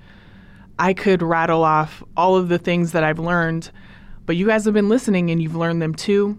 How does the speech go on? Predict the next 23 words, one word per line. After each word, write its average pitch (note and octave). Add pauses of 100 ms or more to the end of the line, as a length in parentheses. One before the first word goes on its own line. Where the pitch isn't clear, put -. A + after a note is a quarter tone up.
I F#3+
know A3
for G3
me F3+
at D#3+
this F3+
point F#3
in E3+
my D#3
life, D#3 (100)
I F3 (540)
am A#3
a G3+
power D3+
player D3+ (500)
in E3+
sport D#3 (120)
and E3
also D#3 (460)
just E3+
in E3
life. D3+ (200)
And F3